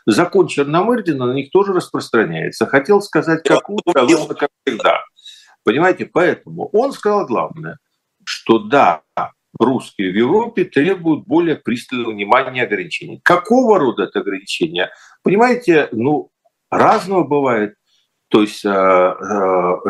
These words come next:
Speaker 1: некоторые ограничения, они объективно необходимы. А как Европа может вообще вот в этом потоке отличить,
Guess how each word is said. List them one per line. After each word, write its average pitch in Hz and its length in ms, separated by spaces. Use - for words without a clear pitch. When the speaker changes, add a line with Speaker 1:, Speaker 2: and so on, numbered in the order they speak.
Speaker 1:
некоторые 120 540
ограничения, 131 720
они 107 320
объективно 113 580
необходимы. 90 760
А 123 160
как 208 360
Европа 143 500
может 139 340
вообще 113 300
вот 127 180
в - 40
этом 139 260
потоке 151 520
отличить, - 840